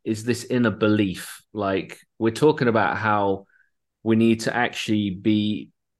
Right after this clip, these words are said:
more about validating ourselves and actually moving away from what other people think. So why is inner belief so important, and how, how do we, how do we grow that?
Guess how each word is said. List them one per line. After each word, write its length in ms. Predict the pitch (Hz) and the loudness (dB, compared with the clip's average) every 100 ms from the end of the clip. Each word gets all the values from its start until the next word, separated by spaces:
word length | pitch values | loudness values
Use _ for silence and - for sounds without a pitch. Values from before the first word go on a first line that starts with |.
| _ | _
more 420 | 117 135 156 165 117 | -2 4 4 6 4
about 380 | 120 107 98 | 2 0 -2
validating 680 | 117 117 110 113 107 107 101 | 0 0 0 0 -4 -6 -8
ourselves 760 | 98 - - 120 90 87 87 104 | -8 -6 -2 0 0 -2 -4 -6
and 100 | 104 | -4
actually 680 | - - 107 101 98 - - | -6 -4 -2 -2 -4 -6 -12
moving 560 | 110 113 117 123 113 110 | -8 0 2 4 2 2
away 300 | 104 110 117 | 2 2 2
from 220 | - 104 | 0 -6
what 160 | 104 - | -6 -2
other 180 | 120 117 | 0 -2
people 320 | - 82 85 | -4 -8 -8
think. 360 | - 78 82 - | -10 -10 -8 -2
So 260 | 117 113 - - _ | 0 0 -4 -20 _
why 240 | 110 131 170 | 0 4 6
is 260 | 170 165 | 6 4
inner 260 | 139 131 120 | 0 0 0
belief 400 | 107 110 113 107 | 2 2 2 -2
so 220 | - 110 | -6 -4
important, 600 | 107 98 - 107 95 95 | -4 -4 0 2 2 -2
and 80 | 98 | -4
how, 160 | 110 110 | -6 -4
how 220 | 117 139 | 0 0
do 100 | 135 | 2
we, 340 | 120 104 90 - | 2 0 -2 -6
how 120 | 117 | -4
do 80 | 139 | -2
we 80 | 113 | -2
grow 380 | 90 95 107 113 | -2 -2 -2 -2
that? 180 | 60 | -6